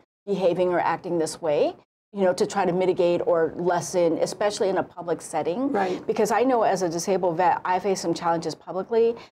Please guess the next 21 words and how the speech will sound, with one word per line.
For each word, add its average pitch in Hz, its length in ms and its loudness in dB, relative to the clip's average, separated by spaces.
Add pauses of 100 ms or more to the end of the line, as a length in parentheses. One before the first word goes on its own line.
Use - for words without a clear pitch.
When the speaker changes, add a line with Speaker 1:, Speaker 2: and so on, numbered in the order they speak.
(160)
Speaker 1:
that 185 300 2
I 175 60 0
have 180 240 -2
to 185 100 -2
be 170 380 4
kinda 165 260 0
cautious 170 480 -4
about. 202 280 0
And 156 100 -6
so - 80 2
I 202 100 2
tell 240 180 -2
people 185 260 -8
around 165 240 0
me 147 60 0
all 139 100 2
the 147 60 0
time, 143 240 -2
I'm 165 120 0
very 185 260 2
honest 160 400 -2